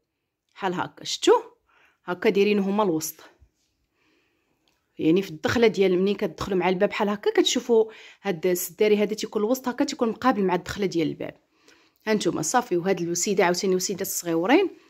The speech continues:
شوفوا تبارك الله عاوتاني على هاد دي موتيف هادو. هانتوما شوفوا هكا، لا بغيتو تاخذوا افكار.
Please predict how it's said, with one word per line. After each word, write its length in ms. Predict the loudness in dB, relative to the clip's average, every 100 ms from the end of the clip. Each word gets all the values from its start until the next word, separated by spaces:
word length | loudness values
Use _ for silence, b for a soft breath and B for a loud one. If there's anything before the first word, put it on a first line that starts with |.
| b
شوفوا 280 | -10 -6 -4
تبارك 280 | 0 0 2
الله 120 | 2
عاوتاني 320 | 2 2 2
على 100 | 4
هاد 200 | 2 0
دي 100 | 2
موتيف 420 | 2 2 -2 -4 -2
هادو. 240 | -2 -2
هانتوما 460 | -2 -4 -6 -6 -6
شوفوا 360 | -8 -6 -6 -6 _ b b b b _
هكا، 260 | -20 -4 0
لا 80 | 2
بغيتو 240 | 0 -4
تاخذوا 400 | -8 -6 -2 -2
افكار. 360 | -2 2 4